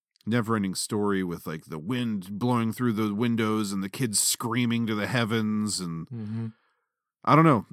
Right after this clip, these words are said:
Speaker 1: I just, uh, I just get more invested, and I'm, like, more interested in the story of Neverending Story than I ever am in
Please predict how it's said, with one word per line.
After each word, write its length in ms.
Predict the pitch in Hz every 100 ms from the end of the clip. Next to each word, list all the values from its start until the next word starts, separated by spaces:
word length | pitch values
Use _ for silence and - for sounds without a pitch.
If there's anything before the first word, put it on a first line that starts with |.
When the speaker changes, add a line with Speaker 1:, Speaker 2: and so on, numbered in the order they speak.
| -
Speaker 1:
I 120 | 120
just, 360 | 120 127 - 123
uh, 440 | 113 110 110 107 98 _ _ _ _
I 120 | 120 123
just 240 | 131 -
get 160 | 147 123
more 400 | 120 123 123 120
invested, 760 | 107 98 98 - 110 98 85
and 280 | 95 92 95
I'm, 200 | 92 92
like, 200 | 90 -
more 380 | 95 92 95 95
interested 760 | 95 90 - 90 - 87 82 82
in 140 | 80
the 80 | 78
story 420 | - 85 80 78
of 380 | 76 73 - - _ _ 87
Neverending 480 | 85 80 80 80 71
Story 400 | - 80 76 78
than 180 | 80
I 140 | 78 78
ever 240 | 76 78
am 160 | 78 73
in 180 | 71